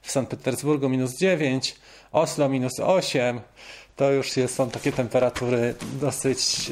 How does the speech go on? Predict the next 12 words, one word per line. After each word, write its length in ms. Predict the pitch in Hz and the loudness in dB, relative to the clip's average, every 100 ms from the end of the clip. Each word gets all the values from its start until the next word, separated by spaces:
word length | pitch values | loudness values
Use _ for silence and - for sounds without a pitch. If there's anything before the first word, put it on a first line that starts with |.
| 123 | -4
dosyć 440 | 131 131 131 127 - | -2 -2 0 0 0
ekstremalne. 840 | - - - 127 113 110 110 107 - 113 120 | -2 -2 -2 2 0 0 -2 0 4 6 6
Ale 180 | 151 | 4
w 80 | - | 2
Pol-, 140 | 185 180 | 2 2
w 240 | - - | 2 2
Polsce 240 | 208 - | 2 2
podobno 360 | - 175 160 160 | 0 0 -2 0
też 140 | - | 0
ma 120 | 127 107 | 0 -4
być 180 | 110 | -6
chłodno. 400 | - 120 107 113 | -4 -4 -4 -8